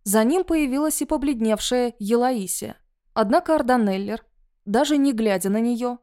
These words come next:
обратил полный ртути взор на мужчину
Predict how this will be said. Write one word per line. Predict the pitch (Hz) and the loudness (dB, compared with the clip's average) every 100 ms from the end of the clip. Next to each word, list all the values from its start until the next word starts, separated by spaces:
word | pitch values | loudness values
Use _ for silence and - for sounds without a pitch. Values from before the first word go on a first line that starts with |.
| _ _ _ _ | _ _ _ _
обратил | - 208 233 233 349 330 | 0 2 2 2 0 0
полный | - 294 277 226 208 | -2 -2 0 2 0
ртути | 202 269 233 208 | -2 -4 -4 -2
взор | 190 196 285 | -2 0 2
на | 226 | 2
мужчину | 208 202 - 277 311 320 | 0 -2 -4 -4 -4 -6